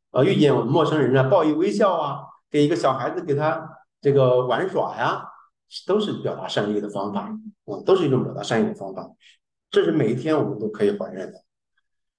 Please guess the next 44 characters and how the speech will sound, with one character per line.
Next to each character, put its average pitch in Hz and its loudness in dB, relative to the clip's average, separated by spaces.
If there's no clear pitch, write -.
好， 139 2
还 143 2
有 165 2
哥 202 2
林 190 6
多 196 6
后 180 6
书， 180 0
我 170 4
们 185 4
在 190 2
一 151 -6
切 208 0
患 190 0
难 151 0
中， 151 0
他 160 -2
就 160 0
安 170 -2
慰 151 0
我 101 -4
们， - -20
叫 214 0
我 147 -4
们 113 -10
能 135 0
用 160 2
神 156 2
所 120 0
赐 - -10
的 131 0
安 156 -2
慰 - 0
去 - -4
安 185 0
慰 180 2
那 160 -4
遭 165 -2
各 220 -2
样 127 -2
患 131 -4
难 110 -8
的 101 -12
人。 90 -16